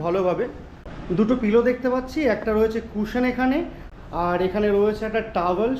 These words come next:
সঙ্গে কিন্তু, আহ, টিভি রিমোট রয়েছে। এই দেখুন টিভি আছে বেশ বড় সাইজের, রিমোট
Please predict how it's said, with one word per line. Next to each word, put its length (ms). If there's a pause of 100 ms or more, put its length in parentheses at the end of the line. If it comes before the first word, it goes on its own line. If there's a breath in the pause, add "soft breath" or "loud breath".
সঙ্গে 300
কিন্তু, 300
আহ, 540
টিভি 240 (120)
রিমোট 260 (100)
রয়েছে। 300 (100)
এই 80
দেখুন 260
টিভি 220 (120)
আছে 200
বেশ 180
বড় 120 (100)
সাইজের, 320 (540 loud breath)
রিমোট 260